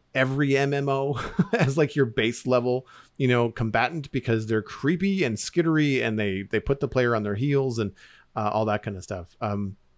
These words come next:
but, like, what, what does that combat look like? Does it shoot webs like the spiders in Minecraft Dungeons? What would be the reward for that encounter?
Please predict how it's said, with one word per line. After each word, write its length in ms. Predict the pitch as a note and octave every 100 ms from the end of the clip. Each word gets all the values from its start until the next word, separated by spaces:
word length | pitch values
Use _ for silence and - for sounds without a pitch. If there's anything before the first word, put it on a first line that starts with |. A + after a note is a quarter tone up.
| _ _ _ -
but, 180 | B2 D#3
like, 140 | C#3+
what, 340 | B2+ D3+ F#3 - - _
what 180 | D3 G#3
does 180 | A3 D#3+
that 280 | D#3 C#3 - _ _ _
combat 520 | - A#2+ D#3 A#2 F2
look 240 | A#2 F3 -
like? 220 | F2 -
Does 140 | A#2 A2+
it 140 | G#2
shoot 300 | - B2+ -
webs 480 | A2+ A2 D3 D#3 -
like 140 | B2 -
the 80 |
spiders 420 | A2 A2+ A2 G#2+ G#2+
in 60 |
Minecraft 360 | G2 F#2+ F#2 -
Dungeons? 600 | D#3+ F#3 E3+ F3 E3+ - _ _ _ -
What 200 | A#2 -
would 140 | A2
be 100 | G#2
the 100 | G2
reward 500 | F2 F2+ G#2+ D#3+ F3
for 120 | -
that 200 | D3+ D3+
encounter? 720 | D3+ C#3+ C3+ C#3 C3+ C#3 C3+